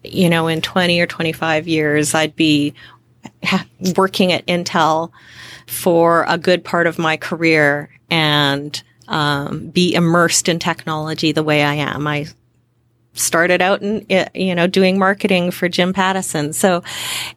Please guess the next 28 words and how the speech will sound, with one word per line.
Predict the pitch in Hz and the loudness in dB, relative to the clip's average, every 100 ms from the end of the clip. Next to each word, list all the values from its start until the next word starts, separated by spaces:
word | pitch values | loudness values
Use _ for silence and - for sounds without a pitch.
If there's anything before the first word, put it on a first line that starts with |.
| - | 0
it's, | 190 - - - - - - - | 0 0 -2 -4 -4 -14 -20 -6
um, | - 185 170 165 - - | -4 -2 -4 -8 -14 -6
it | 185 | -2
was | - 196 | 2 2
an | - | 2
unexpected | 196 220 - - 185 - 208 185 180 - - | 0 -2 -4 -2 -4 -2 2 2 2 -4 -6
path, | - 170 165 254 - - - | -2 0 0 -2 -8 -14 -2
not | 190 196 - | 2 2 0
an | 175 | -2
unwelcome | - 190 180 190 - 175 | 0 0 0 0 -2 -4
one. | 156 156 | -4 -2
I | 175 | -4
do | 170 185 | -2 -2
have | 175 175 165 - | 0 0 0 -2
my | 170 | -2
geek | 156 180 170 | 0 0 0
tendencies, | - 185 170 160 - 151 139 | 0 -2 0 -2 -2 -2 -2
so | - 165 | 0 2
it | 156 | 0
fits | - 254 - 220 | -2 -2 0 2
in | 180 | 2
really | 175 254 208 | 4 4 4
well | 170 165 160 | 4 2 2
with | 165 | -2
who | 208 | 0
I | 175 | 0
am | 160 156 | 0 -2
personally. | 165 196 202 - 175 143 139 | -2 -2 -2 -4 -4 -4 -6